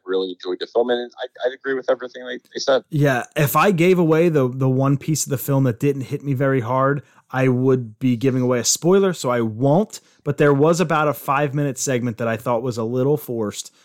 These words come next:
Speaker 2: But other than that, nine out of ten all the way. Yeah, absolutely.
Speaker 1: Yeah. Yep.
Speaker 2: All right.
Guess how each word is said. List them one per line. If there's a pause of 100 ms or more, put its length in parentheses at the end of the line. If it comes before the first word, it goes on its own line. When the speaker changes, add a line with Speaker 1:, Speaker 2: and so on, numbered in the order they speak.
(200)
Speaker 2:
But (100)
other
than
that, (180)
nine
out
of
ten
all
the
way.
Yeah,
absolutely. (300)
Speaker 1:
Yeah.
Yep. (680)
Speaker 2:
All
right.